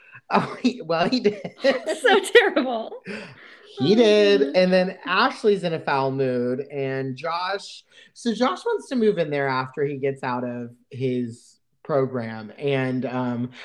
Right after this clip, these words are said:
Speaker 1: I don't, I do understand why Ashley's just mad at her mom, but, like, I don't really understand where Ashley expects Josh to live if he wouldn't live with
Speaker 2: But
Speaker 1: her.
Speaker 2: I mean, I understand.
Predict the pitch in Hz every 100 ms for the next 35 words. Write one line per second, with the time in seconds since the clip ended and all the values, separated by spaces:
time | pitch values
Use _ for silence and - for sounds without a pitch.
0 | - 247 233 - 392 466 480 - _ _
1 | _ - 226 185 214 226 254 262 247 -
2 | 233 202 190 185 - 233 - 381 294 185
3 | 180 180 151 135 151 190 190 170 160 _
4 | _ _ 311 480 539 - 311 277 247 226
5 | - 240 214 196 185 180 - 202 147 -
6 | 165 - - 147 135 - 117 110 135 110
7 | 82 _ _ 139 123 135 123 120 - 117
8 | 113 - - 539 392 392 403 381 339 320
9 | - 330 381 392 302 294 285 - - 254
10 | 240 226 190 180 180